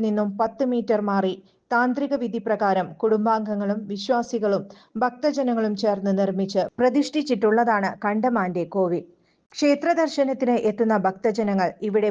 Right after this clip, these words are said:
പ്രാർത്ഥിച്ച് നാണയ സമർപ്പണം നടത്തുന്നതും പതിവുണ്ട്. എന്നാൽ ദേവസ്വം ബോർഡ് കണ്ടമാന്റെ ശ്രീകോവിലിനു മുന്നിൽ ഭണ്ഡാരം സ്ഥാപിച്ചതോടെ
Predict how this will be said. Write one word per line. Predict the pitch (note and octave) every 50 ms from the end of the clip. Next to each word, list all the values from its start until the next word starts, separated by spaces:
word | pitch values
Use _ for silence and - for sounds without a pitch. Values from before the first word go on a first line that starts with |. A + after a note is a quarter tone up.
| G3+ G#3+
പ്രാർത്ഥിച്ച് | G3 F#3+ F#3+ F#3 - G3 F#3+ G3 G3 E3+ - - - - _ _ - G3+ A3
നാണയ | A3+ A#3 A#3+ C4 C#4 C#4 C4 B3+
സമർപ്പണം | B3 G#3 G3 G3 G3 - G#3+ G3 G3 F#3 F3+ F#3+
നടത്തുന്നതും | G3 G3 F#3+ G#3 G3+ F#3+ F#3 E3 F3+ D#3+ - - -
പതിവുണ്ട്. | F#3+ F#3+ F#3 F3 E3 F3 E3+ F3 - - - _ _ _ _ _ _ -
എന്നാൽ | - A#3 A#3 A#3 A#3 A3+ A3 F#3 G#3+
ദേവസ്വം | A3 A3 G#3+ A3+ A3 B3 A3+ G#3
ബോർഡ് | A3 G#3 G3 A3 A3+ A#3+ A#3+ -
കണ്ടമാന്റെ | A3+ A3 G#3+ B3 A3+ A#3 A3+ A3+ A3 G#3+ G#3+ G#3
ശ്രീകോവിലിനു | - A3 G#3 G#3 G3 B3 A#3 A#3 A#3+ A#3 A3+ A3 G#3+ G3+
മുന്നിൽ | G3 G3 G3 G3 F3+ - - - - _ - F#3 G#3
ഭണ്ഡാരം | B3+ B3+ B3 A#3+ C4+ C#4 C#4 C#4 C4+ B3+
സ്ഥാപിച്ചതോടെ | - - A3+ G#3+ G3 G#3+ G#3 A#3 G#3+ F#3+ G3 F#3+ F3 F#3+